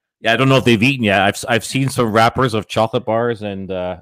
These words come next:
and chips out there, but I don't, <laughs> I don't know if they've actually had anything healthy yet today. Uh, not that I'm a, a specimen of health myself, but, uh, we'll see shortly after we're done. I'll see if they're,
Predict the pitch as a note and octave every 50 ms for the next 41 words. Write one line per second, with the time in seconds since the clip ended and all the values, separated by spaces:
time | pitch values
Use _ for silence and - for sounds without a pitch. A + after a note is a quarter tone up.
0 | _ - F#2+ F#2 F2+ F#2 - - - - C3 B2+ - - C3+ C#3+ C3+ C#3 D3 E3
1 | F#3+ E3 C3+ A#2 A2 G#2+ B2 B2+ B2 - D3+ - D3+ C3+ C#3 B2+ E3+ D3 C3 C3+
2 | B2+ G#2+ A#2+ A#2 A#2+ B2+ B2 - A2+ G#2+ - - - - - - - E3 - C#3
3 | C#3+ C3 A2+ B2 A#2 G2 A2 B2 C3+ C#3 C#3 - A#2 G#2 G#2+ G2+ F#2+ - - F#2+
4 | F2+ F#2+ G2+ A2+ C3 C#3 _ _ _ _ _ _ _ _ - - F#2+ F#2+ G2 G#2+
5 | A#2 B2 A2+ A#2 A2 A2 A2 A2 G#2+ G2+ G2 F#2 - - G#2+ G2 - - - B2+
6 | B2+ - A#2+ A#2+ G#2+ G#2 - - A#2 A#2 - - G2+ F#2+ - - A#2 A#2 A2 G#2
7 | - - G2 F#2 F2+ _ _ G2+ G2 F#2 F2 F2 E2+ _ _ _ _ _ _ _
8 | _ _ _ - A2+ A#2 A#2 - - C3 B2 A2 - - A#2+ A#2 A2 G2+ G2 G2
9 | G2+ G2 G2+ - - G2+ G2 G2+ G2+ F#2 E2 G#2 G#2 G#2 G2 G2 - - - G#2
10 | - - - G2+ G3 -